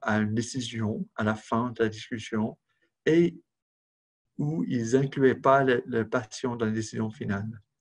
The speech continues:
En plus, on a pris le retour des étudiants. Septante-six pour cent ont dit qu'ils ont reçu entre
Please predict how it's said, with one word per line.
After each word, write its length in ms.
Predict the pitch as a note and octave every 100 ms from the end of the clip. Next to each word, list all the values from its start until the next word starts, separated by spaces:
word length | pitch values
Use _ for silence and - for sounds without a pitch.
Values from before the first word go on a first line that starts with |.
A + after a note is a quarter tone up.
| _ _ _ _ _ _ _ _ _ _ _
En 100 | C3
plus, 460 | C3 - D#3+ G#3 -
on 140 | C3 A#2+
a 100 | A2
pris 260 | - C#3+
le 120 | C#3+
retour 480 | A2+ C3+ C#3 C3+ C3
des 180 | A2+ A2+
étudiants. 600 | A#2 - A2+ A2 G#2 F3+ _ - _ _ _ _ -
Septante-six 640 | - D#3 D#3+ D3 - D#3
pour 200 | - C3+
cent 460 | - B2+ A#2+ F#3 - _ _ _ _
ont 120 | - B2
dit 260 | B2 D#3
qu'ils 200 | - B2
ont 100 | A#2+
reçu 500 | A2+ B2+ C3 - D#3+
entre 340 | - A#2 -